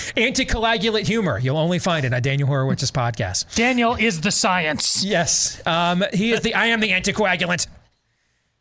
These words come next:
Speaker 1: And, and you know what? Since Todd went there, and 'cause I didn't get a chance to bring this up at the top of the show, I did not intend to talk about this, but brother, we have to address.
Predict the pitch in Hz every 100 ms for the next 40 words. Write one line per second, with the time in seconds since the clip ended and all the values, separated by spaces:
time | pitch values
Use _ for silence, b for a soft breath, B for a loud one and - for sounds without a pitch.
0 | - 247 - 277 277 254 285 285 - -
1 | 320 - - 247 208 175 165 127 90 85
2 | - - _ - 165 165 202 202 180 165
3 | 170 165 139 156 151 139 139 123 117 113
4 | 113 113 - 104 101 165 196 190 185 175
5 | 190 165 165 156 151 147 143 151 - 170
6 | 170 160 156 147 156 151 143 123 107 82
7 | -